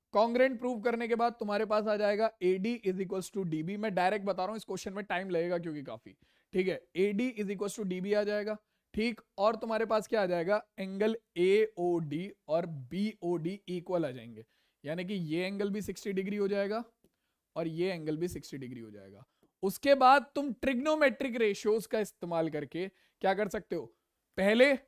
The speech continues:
डीबी upon ओबी, तो क्या है भाई, सिक्सटी डिग्री के लिए डीबी क्या होगा? सिक्सटी डिग्री के लिए डीबी परपेंडिकुलर है, ओबी हाइपोटेन्यूज है, तो क्या हो जाएगा? परपेंडिकुलर upon हाइपोटेन्यूज किसकी वैल्यू होती है? Sin theta की। तो sin sixty degree is equals to हो जाएगा डीबी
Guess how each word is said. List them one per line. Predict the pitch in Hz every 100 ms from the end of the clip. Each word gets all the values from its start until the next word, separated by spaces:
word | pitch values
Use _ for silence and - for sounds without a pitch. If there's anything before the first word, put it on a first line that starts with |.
| _ _ _ _ _ _ _ _ 190
डीबी | 165 233 240 269 294 285 -
upon | 196 233 247 247 202
ओबी, | 208 185 135 _ _
तो | 196
क्या | 180 233
है | 233
भाई, | 220 143 _ _ _ -
सिक्सटी | 208 - 247
डिग्री | 240 240 233
के |
लिए | 247 247
डीबी | 233 240
क्या | 226
होगा? | 233 220
सिक्सटी | 202 190 -
डिग्री | 226 220 214
के |
लिए | 226
डीबी | 226 220 233
परपेंडिकुलर | 220 214 220 220 233 240
है, | 247 _ _ -
ओबी | 190 208 240
हाइपोटेन्यूज | 208 196 190 185 180 180
है, |
तो | 185
क्या | 196 226
हो | 233
जाएगा? | 240 233 202 - _ _ _ -
परपेंडिकुलर | 208 233 233 247 254
upon | 240 254
हाइपोटेन्यूज | 240 233 240 240 240
किसकी | 247 -
वैल्यू | 254 240 247
होती | 233
है? | 233
Sin | - 220 220 - -
theta | 214 190 170
की। | 143 - _ -
तो | 190
sin | - 214 240 247
sixty | 247 -
degree | 226 226 240 226
is |
equals | 214 208 202
to | 233
हो | 190
जाएगा | 180 185 202 240 - _ _ _ -
डीबी | 170 226 233 254